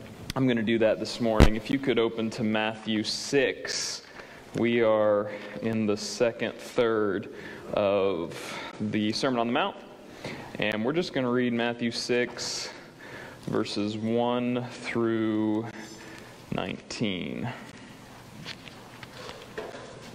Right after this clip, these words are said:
Matthew six. It's on page seven sixty-one if you've got one of these Bibles.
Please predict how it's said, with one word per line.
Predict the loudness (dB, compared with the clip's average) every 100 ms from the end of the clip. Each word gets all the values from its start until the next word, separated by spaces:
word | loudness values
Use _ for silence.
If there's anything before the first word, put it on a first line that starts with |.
| -16 -14 -14 -14 -14 -14 -14 -14 -16 -16 -14 -14 -10 -10 -12 -12 -8 2
Matthew | 4 4 0
six. | 2 2 2 -6 0
It's | 0 4
on | 4 4
page | 4 4 4 0
seven | 2 2 2
sixty-one | -2 -2 2 2 4 2
if | 0
you've | 0 2
got | 4
one | 2
of | 2
these | 2 2
Bibles. | 4 6 6 4 0 -2